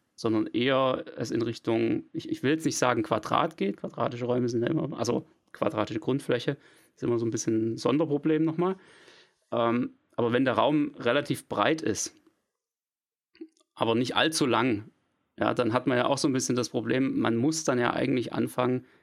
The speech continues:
vorne nicht nur vier Subwoofer unterzubringen, sondern beispielsweise eben sechs oder acht. Ja, um einfach diese Breite auszugleichen, um die, um die durchgehende Welle früher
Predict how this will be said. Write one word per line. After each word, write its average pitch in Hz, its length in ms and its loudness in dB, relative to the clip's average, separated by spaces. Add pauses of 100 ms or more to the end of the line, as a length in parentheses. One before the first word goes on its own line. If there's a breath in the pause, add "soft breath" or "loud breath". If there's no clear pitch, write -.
(140 soft breath)
vorne 123 360 0
nicht 120 160 -2
nur 110 100 0
vier 147 180 -2
Subwoofer 117 400 -2
unterzubringen, 113 640 -2
sondern 113 180 0
beispielsweise 107 560 -2
eben 107 460 -2
sechs - 360 -4
oder 107 200 0
acht. - 320 -4 (1120)
Ja, 104 80 0
um 107 140 2
einfach 104 180 2
diese 104 200 -4
Breite 110 380 0
auszugleichen, 107 760 0
um 107 220 0
die, 107 200 0
um 107 100 0
die 107 80 -2
durchgehende 107 540 -2
Welle 107 320 0
früher 110 640 -2